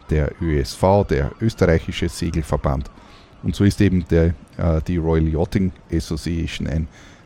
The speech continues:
äh, Verband, äh, in England und die, äh, haben genauso natürlich auch ein,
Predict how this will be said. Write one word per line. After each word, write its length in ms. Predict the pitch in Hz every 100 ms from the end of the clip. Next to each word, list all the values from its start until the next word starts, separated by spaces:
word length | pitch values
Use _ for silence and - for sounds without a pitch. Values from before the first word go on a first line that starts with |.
| -
äh, 180 | 90 - -
Verband, 680 | - 85 78 73 82 - - - - -
äh, 220 | 73 - 65 - -
in 160 | 87 76 - -
England 500 | - 143 139 113 110 - - - -
und 260 | 101 92 90 95
die, 320 | 90 90 85 -
äh, 360 | 95 87 85 69
haben 320 | 85 80 92
genauso 540 | - 76 71 - 87 85
natürlich 500 | - - 107 110 -
auch 220 | 87 85
ein, 300 | - 92 90